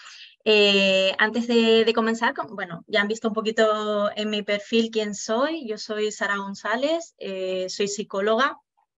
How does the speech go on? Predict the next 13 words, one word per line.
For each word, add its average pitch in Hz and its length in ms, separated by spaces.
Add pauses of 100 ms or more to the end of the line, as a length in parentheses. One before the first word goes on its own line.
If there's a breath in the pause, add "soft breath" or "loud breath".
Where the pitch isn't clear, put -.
(320)
y 214 140
me 202 140
he 196 40
dedicado 214 540
durante 190 640 (460 loud breath)
muchos 220 520
años 240 480
a 208 180
la, 185 720
a 185 380
la 175 100
selección 196 760
de, 180 840